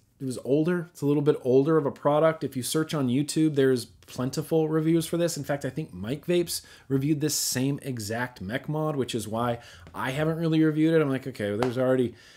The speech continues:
you know, fuck, there's already a bunch of reviews out there. Like, is anybody gonna care about an older-ish Russian mech mod as dope as it is?" And trust me, it's,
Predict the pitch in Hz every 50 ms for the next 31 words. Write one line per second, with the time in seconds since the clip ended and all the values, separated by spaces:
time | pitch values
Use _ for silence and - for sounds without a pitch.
0 | - - _ _ - 123 98 85 82 90 - - - 147 127 - 170 160 147 180
1 | 185 180 - 139 120 123 120 104 - 113 104 98 90 92 92 90 85 80 82 80
2 | 80 80 - 78 76 90 98 101 - 117 127 139 143 139 143 135 135 123 135 127
3 | 117 - - 143 139 147 147 147 143 147 123 117 113 120 117 113 110 104 107 104
4 | - _ 135 131 135 139 139 131 123 139 135 131 135 135 - - 127 123 127 131
5 | 127 127 - - - - - - _ _ - - 101 110 120 123 123 120 - -
6 | - 135 127 123 123 123 120 123 - - - _ - 95 110 123 123 - - 143
7 | 135 135 139 139 139 131 113 95 101 95 92 90 85 82 123 127 131 143 151 151
8 | 139 139 123 120 123 113 117 123 131 135 135 131 117 113 - - - 147 147 -
9 | - 117 98 95 - - - 147 151 147 - - - - -